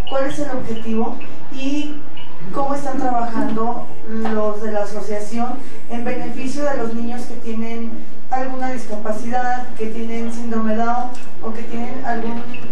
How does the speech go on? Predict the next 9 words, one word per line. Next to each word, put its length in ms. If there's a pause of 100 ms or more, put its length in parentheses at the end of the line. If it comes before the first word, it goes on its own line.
(280)
alguna 880 (180)
atención 560
especial 800 (520)
que 100
se 140
les 120
tenga 220
que 100
brindar. 560